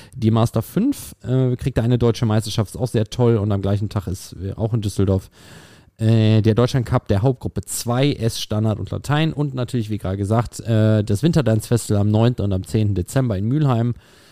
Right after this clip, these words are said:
Alle, ähm, Klassen werden dort eigentlich angeboten. Kinder bis Hauptgruppe D bis A Standard Latein.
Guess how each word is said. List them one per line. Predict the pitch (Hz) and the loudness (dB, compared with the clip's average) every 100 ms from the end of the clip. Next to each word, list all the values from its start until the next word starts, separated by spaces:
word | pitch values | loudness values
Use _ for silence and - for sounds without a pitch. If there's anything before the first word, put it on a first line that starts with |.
| _ _ - | _ _ -2
Alle, | 127 131 135 127 113 | 2 6 6 4 0
ähm, | 117 110 107 107 | -2 -2 0 -2
Klassen | 104 127 117 117 | -2 -2 -2 0
werden | 107 107 | 0 2
dort | 104 | 0
eigentlich | 104 104 - | -2 -4 -2
angeboten. | 147 127 120 117 117 | -2 0 -2 -4 -6
Kinder | 107 135 117 | -2 0 0
bis | 101 | 0
Hauptgruppe | 123 120 - 113 113 | -4 -4 -4 -2 -2
D | 104 110 117 | 0 4 4
bis | 110 101 - | 4 0 -2
A | 95 | -6
Standard | 92 - 120 104 90 | -6 -4 -2 -2 -2
Latein. | 82 - 147 143 139 | -6 -2 0 2 0